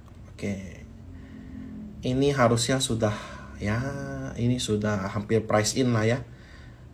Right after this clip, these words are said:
Dengan iming-iming bahwa, oh, iPhone bakal rilis.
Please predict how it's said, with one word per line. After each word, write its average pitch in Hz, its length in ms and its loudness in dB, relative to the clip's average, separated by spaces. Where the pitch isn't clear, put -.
Dengan 107 480 2
iming-iming 135 1000 4
bahwa, 117 640 2
oh, 113 200 0
iPhone 110 440 0
bakal 98 320 -2
rilis. 101 680 2